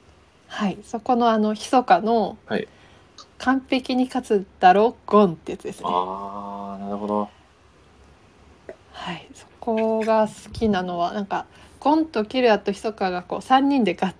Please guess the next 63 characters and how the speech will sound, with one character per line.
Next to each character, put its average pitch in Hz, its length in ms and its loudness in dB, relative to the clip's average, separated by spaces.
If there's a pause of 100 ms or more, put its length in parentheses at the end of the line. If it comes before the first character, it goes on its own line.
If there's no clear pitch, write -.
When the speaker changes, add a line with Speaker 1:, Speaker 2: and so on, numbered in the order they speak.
(120)
Speaker 1:
体 277 240 6
し - 100 -14
て、 277 480 -2 (760)
Speaker 2:
は - 120 -12
い。 147 60 -14 (140)
Speaker 1:
こ 180 400 -4
う、 - 300 -20
弾 214 280 6
を 175 80 6
受 180 120 0
け 220 200 8
る 151 80 -4
み 156 100 -14
た 160 160 -8
い 160 60 -8
な 156 200 -12 (280)
Speaker 2:
う - 40 -10
ん - 40 -6
う - 20 -6
ん 185 40 -8
う - 40 -10
ん。 - 180 -14 (1200)
Speaker 1:
と 208 100 -6
こ 202 120 2
ろ 185 80 2
が 180 80 2
あ 175 60 2
る 170 120 -8
ん 170 40 -12
で 175 100 -10
す - 120 -20
け 196 120 -6
ど、 196 220 2
Speaker 2:
は 170 100 -2
い。 151 60 -12 (1500)
Speaker 1:
そ - 160 -10
の 262 100 -2
時 285 240 -4
あ 175 40 -6
の、 170 120 -10
レ 269 180 4
イ 247 40 -2
ザ 196 160 4
ー 175 80 2
が 170 220 -2 (400)
弾 262 260 2
に 226 160 2
威 - 20 2
力 226 280 0
を - 20 -4
出 185 180 0
す - 80 -18
た 180 120 -4
め 175 120 -6
に 170 280 -10 (100)
バ 214 100 2
レ 277 120 2
ー - 20 0
の 294 120 -2
ス - 100 -18
パ 302 180 6
イ 233 80 0
ク - 260 -6